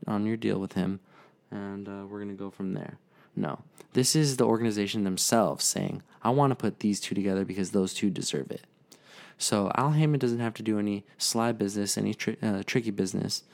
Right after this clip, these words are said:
They're gonna have to meet in a room and settle things accordingly. And, uh, even though an organization ordering a fight to happen, um, you know, it should, should make it happen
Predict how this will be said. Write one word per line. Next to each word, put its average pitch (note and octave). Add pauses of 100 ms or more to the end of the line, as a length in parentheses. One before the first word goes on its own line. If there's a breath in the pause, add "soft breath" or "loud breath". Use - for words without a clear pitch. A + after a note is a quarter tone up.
(320 loud breath)
They're B2
gonna C#3
have B2+
to A#2
meet G#2+
in G#2
a G2
room G2
and F#2+
settle G2+
things F#2+
accordingly. G2 (1200)
And, G#2
uh, G2+ (800 loud breath)
even F3+
though B2+
an A2+
organization A2
ordering G#2+
a G#2+
fight G#2
to G#2
happen, G#2+ (640 soft breath)
um, G2 (1200)
you A#2
know, G2 (400)
it A2
should, G#2+ (160)
should G#2
make G2
it F#2+
happen A2